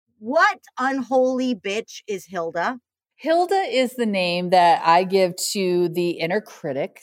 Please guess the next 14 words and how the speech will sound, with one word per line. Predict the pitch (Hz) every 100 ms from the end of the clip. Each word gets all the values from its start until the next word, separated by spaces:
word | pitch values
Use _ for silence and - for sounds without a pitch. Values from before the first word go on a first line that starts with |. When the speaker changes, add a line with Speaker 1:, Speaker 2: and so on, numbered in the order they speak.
| -
Speaker 2:
the | 175 156
inner | 175 170
saboteur, | 165 180 160 175 160 151 151 147 147 - - -
the | 202
voice | 170 185 190 196
in |
your | 190 185
head | 170 165
who | 165
tells | 170 160
you | 170
you | 165
suck, | 160 - 147 151 147
your | 165 156 151